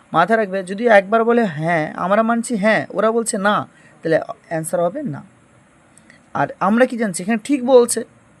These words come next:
ওরা ঠিক বলছে, আমিও জানি ঠিক, তাহলে অ্যান্সার হবে ঠিক। তাহলে অ্যান্সার কোনটা হবে? শুধুমাত্র দ্বিতীয় নম্বর অপশন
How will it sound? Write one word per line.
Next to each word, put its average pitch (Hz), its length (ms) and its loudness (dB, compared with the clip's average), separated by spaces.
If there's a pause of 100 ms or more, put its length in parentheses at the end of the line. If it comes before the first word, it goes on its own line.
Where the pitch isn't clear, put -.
(280)
ওরা 170 200 4
ঠিক 247 200 -2
বলছে, 214 300 0
আমিও 208 220 2
জানি 247 200 0
ঠিক, 220 180 -4
তাহলে 170 220 0
অ্যান্সার 175 220 -2
হবে 190 160 0 (360)
ঠিক। - 120 -18 (720)
তাহলে 185 140 2
অ্যান্সার 196 220 -2
কোনটা 214 240 -4
হবে? 247 240 -2
শুধুমাত্র 262 1000 -2
দ্বিতীয় 220 460 -8
নম্বর 226 320 -4
অপশন 196 320 -4